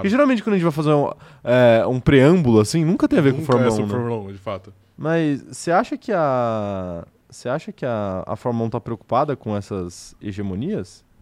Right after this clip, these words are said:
Speaker 1: A, a Liberty Media? Tipo assim,
Speaker 2: Ah.
Speaker 1: eles vão trabalhar pra não ter hegemonia?
Speaker 2: Não.
Speaker 1: Não?
Speaker 2: Eu acho que não, porque meio que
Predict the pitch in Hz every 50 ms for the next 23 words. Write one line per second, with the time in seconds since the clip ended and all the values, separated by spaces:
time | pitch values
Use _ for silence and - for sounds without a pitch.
0 | - _ - 87 95 82 - - _ _ _ _ _ - 90 90 90 101 113 110
1 | 98 - - 117 147 196 196 147 92 101 - - - _ - - - 202 - _
2 | _ _ - 190 - _ _ _ _ _ _ _ _ _ _ _ _ _ _ _
3 | _ _ _ _ _ _ _ _ _ _ _ _ _ _ _ _ _ _ _ _
4 | - 151 143 - 165 151 147 147 131 131 160 175 170 - 165 160 139 143 135 127
5 | 127 135 151 156 - 135 127 120 113 110 101 - 143 156 147 123 107 101 104 107
6 | 101 98 104 127 170 202 123 98 - _ _ _ _ _ _ _ _ _ _ _
7 | _ 143 170 170 170 170 170 165 151 131 104 95 90 - _ _ _ _ _ _
8 | _ _ _ _ _ _ _ _ _ _ 104 120 175 233 240 220 - 135 135 139
9 | 143 139 - 214 170 131 127 143 147 - 180 165 165 - 160 151 151 151 147 147
10 | 147 143 139 135 131 127 127 127 120 123 127 135 135 131 - 147 143 131 131 127
11 | 123 120 120 117 117 113 107 -